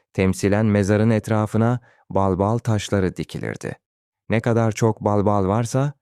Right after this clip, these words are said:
ölen kişinin o kadar güçlü bir savaşçı olduğu düşünülürdü.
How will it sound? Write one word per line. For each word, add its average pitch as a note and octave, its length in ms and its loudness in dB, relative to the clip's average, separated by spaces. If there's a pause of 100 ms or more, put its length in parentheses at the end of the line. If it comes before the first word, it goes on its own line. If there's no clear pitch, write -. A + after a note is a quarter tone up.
(280)
ölen G#2+ 260 2
kişinin A#2+ 520 0 (280)
o A2+ 120 0
kadar A2+ 340 0
güçlü G#2+ 440 0
bir C3+ 120 2
savaşçı A2+ 520 0
olduğu E2 400 0
düşünülürdü. B1 800 -10